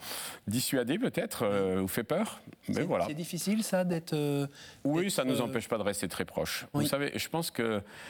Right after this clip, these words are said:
Speaker 1: euh, pour moi, il n'y a pas la catégorie, euh, des croyants, des non-croyants, des pratiquants, des non-pratiquants.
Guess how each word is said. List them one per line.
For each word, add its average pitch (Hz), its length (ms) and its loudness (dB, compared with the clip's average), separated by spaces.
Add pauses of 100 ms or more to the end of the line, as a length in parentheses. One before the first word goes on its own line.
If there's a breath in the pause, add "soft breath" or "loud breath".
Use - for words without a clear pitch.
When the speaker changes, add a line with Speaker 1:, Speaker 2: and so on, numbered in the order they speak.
(240 loud breath)
Speaker 1:
euh, 95 260 2
pour 135 240 -2
moi, 147 540 2
il 101 60 2
n'y 107 60 4
a 107 40 2
pas 175 180 0
la 131 120 4
catégorie, 113 680 2
euh, 92 240 4
des 101 140 0
croyants, 104 420 2
des 101 120 2
non-croyants, 95 520 2
des 98 100 0
pratiquants, 95 460 -2
des 90 100 2
non-pratiquants. 87 600 0